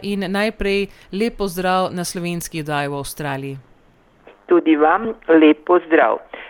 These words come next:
Speaker 2: Če poenostavim, okus je mešanica različnih čutnih zaznav.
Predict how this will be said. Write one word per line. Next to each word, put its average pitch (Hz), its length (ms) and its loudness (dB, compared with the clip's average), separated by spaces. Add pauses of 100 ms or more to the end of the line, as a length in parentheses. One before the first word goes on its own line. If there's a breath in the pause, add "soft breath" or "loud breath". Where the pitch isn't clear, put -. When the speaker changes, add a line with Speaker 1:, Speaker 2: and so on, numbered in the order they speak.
(180)
Speaker 2:
Če 180 80 4
poenostavim, 156 1160 0
okus 202 380 -2 (100)
je 220 100 4
mešanica 175 760 0
različnih 156 800 -2 (140)
čutnih 160 500 -4
zaznav. 165 640 2